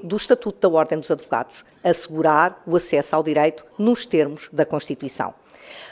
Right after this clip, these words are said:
Para que tal suceda com maior eficácia e democraticidade, é essencial rever as condições do acesso ao sistema de acesso ao direito e aos tribunais, tal como é fundamental garantir um verdadeiro acesso à consulta jurídica em todo o território nacional.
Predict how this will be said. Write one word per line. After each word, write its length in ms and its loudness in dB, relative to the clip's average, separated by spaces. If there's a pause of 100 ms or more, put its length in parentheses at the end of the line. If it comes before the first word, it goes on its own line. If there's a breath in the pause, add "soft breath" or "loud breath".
Para 140 10
que 100 -6
tal 180 12
suceda 800 6
com 120 4
maior 280 10
eficácia 600 2
e 40 -4
democraticidade, 1200 -2 (100)
é 80 4
essencial 640 2
rever 400 0
as 80 2
condições 500 -4
do 140 -4
acesso 320 0
ao 80 0
sistema 400 -6
de 80 -2
acesso 320 -4
ao 60 -2
direito 380 -2 (240 loud breath)
e 100 4
aos 140 4
tribunais, 580 -6 (320 soft breath)
tal 160 4
como 240 -2
é 80 4
fundamental 1040 4 (260 soft breath)
garantir 540 10
um 80 2
verdadeiro 420 4
acesso 320 0
à 40 2
consulta 500 -2
jurídica 600 -4 (220 soft breath)
em 220 2
todo 320 2
o 20 -4
território 460 -4
nacional. 480 -6